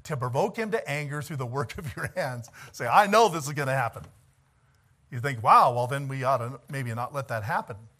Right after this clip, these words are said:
But he already knew it was gonna happen. In Deuteronomy four, it says, Take ye therefore good heed unto yourselves, for you saw no manner of similitude on the day that the Lord spake unto you in Horeb out of the midst of the fire,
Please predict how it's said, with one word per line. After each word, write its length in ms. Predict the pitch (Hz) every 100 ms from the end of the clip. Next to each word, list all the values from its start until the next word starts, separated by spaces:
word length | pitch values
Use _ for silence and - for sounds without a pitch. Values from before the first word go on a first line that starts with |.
| _ _ _ _ _ _ _
But 100 | 143
he 80 | 139
already 240 | 147 156
knew 120 | 139 143
it 40 |
was 120 | 135
gonna 180 | 135 127
happen. 300 | 139 175 110 98 _ _ _ _ _ _ _ - - -
In 460 | 135 127 117 113 113
Deuteronomy 460 | 131 139 135 127
four, 320 | 117 160 175
it 80 | 143
says, 320 | - 143 123 - _ _ _
Take 220 | - 165 151 135 180 -
ye 300 | 143 139 131
therefore 380 | 131 139 139 143
good 240 | 135 147 139
heed 280 | 147 240
unto 220 | 214 151 147
yourselves, 500 | 131 - 131 131 139
for 120 | 151
you 180 | 143 123
saw 540 | - 170 196 135 131 - _ _ _
no 260 | - 139 185
manner 340 | 185 190 196
of 100 | 147
similitude 500 | 127 208 226 - 170
on 120 | 139 135
the 60 |
day 200 | 131 160
that 160 | 151 131
the 80 | 131
Lord 260 | 143 147
spake 380 | - - 202 -
unto 180 | 165 135
you 220 | 131 131
in 80 | 127
Horeb 500 | 110 175 233 143 135
out 100 | 135
of 80 | 123
the 60 |
midst 240 | 135 156 151
of 60 |
the 80 | 120
fire, 480 | - 175 214 135